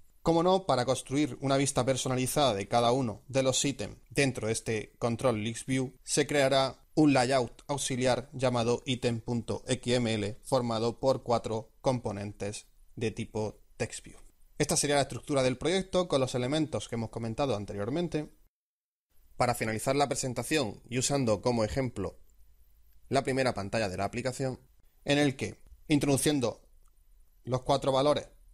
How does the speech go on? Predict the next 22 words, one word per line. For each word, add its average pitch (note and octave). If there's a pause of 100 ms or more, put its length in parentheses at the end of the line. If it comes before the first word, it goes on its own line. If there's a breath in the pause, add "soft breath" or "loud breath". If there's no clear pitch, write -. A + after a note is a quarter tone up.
(640)
que D3+
nos C#3+
solicita B2+
en G2+
esta A#2+
primera G#2+
pantalla D3+ (960)
y E3
pulsando D3+
sobre G#2+
el -
botón C3+
Test, - (1500)
enviaríamos C3
la A2+
siguiente A#2+
uri A#2 (120)
para -
la A2
petición A2+
del A#2+
recurso A2+